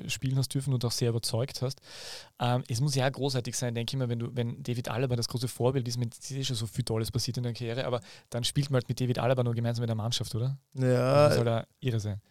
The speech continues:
Speaker 2: Ja, wo, das erste Mal, wo ich ihn gesehen habe, war schon halt so echt extrem ruhig. Ist einfach, wenn er mir was gefragt hat, ich so, und da habe ich geantwortet, so, weißt du, ich habe lange gebraucht, bis ich, ich will kein falsches Wort sagen, so, weißt du.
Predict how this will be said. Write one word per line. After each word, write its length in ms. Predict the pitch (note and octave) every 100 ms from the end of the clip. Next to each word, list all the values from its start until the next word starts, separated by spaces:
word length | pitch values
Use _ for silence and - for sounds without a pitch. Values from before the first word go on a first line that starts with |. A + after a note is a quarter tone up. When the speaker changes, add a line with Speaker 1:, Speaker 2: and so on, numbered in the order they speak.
| C3+
Speaker 2:
Ja, 200 | C3+ C3+
wo, 180 | C#3+ B2+ C#3
das 140 | A#2+
erste 240 | C3+ C3+ B2+
Mal, 160 | B2
wo 120 | A#2 B2
ich 140 | B2
ihn 100 | A#2+
gesehen 240 | A#2 B2 A#2+
habe, 340 | A#2 A2+ A2+
war 140 | A#2
schon 300 | A#2 B2+ A#2
halt 500 | A#2 A#2 A2+ G#2+ - -
so 240 | A#2+ - A#2 - _
echt 400 | E3 D3+ C#3 -
extrem 480 | C3 - - C3+ C3
ruhig. 300 | B2 C#3 C#3+ - - -
Ist 80 | -
einfach, 200 | B2+ B2
wenn 140 | C3
er 60 | C3+
mir 160 | C3+
was 160 | B2+ A#2+
gefragt 280 | - C#3 C#3+
hat, 100 | B2+
ich 280 | B2 A#2+ A#2+
so, 460 | B2 B2 A#2+ A#2 A#2+ - _ _ _ _
und 140 | - C#3
da 60 |
habe 100 | C3
ich 80 | C#3
geantwortet, 420 | C3+ B2 A#2+ A#2+
so, 80 | B2+
weißt 160 | B2 B2+
du, 40 |
ich 80 | B2+
habe 120 | B2+
lange 180 | D3 D#3+
gebraucht, 280 | C3 D#3+ D#3+
bis 160 | C#3 -
ich, 200 | C#3+ C3+ - -
ich 120 | C#3
will 100 | C#3+
kein 160 | D#3+
falsches 420 | C3+ C3+ C#3 C3+ -
Wort 280 | B2+ C3+ C3+
sagen, 220 | B2 A#2+
so, 120 | A#2+
weißt 220 | B2 -
du. 100 | C#3+